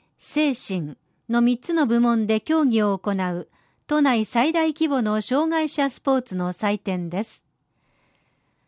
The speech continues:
対象は四月一日現在、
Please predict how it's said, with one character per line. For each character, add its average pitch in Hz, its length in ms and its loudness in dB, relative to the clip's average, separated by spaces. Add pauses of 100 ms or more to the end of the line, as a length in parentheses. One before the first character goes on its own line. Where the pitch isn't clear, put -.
(240)
対 240 180 0
象 233 240 2
は 214 220 0 (260)
四 - 240 -4
月 302 260 0
一 262 280 -2
日 247 220 -4
現 214 240 -2
在、 170 300 -8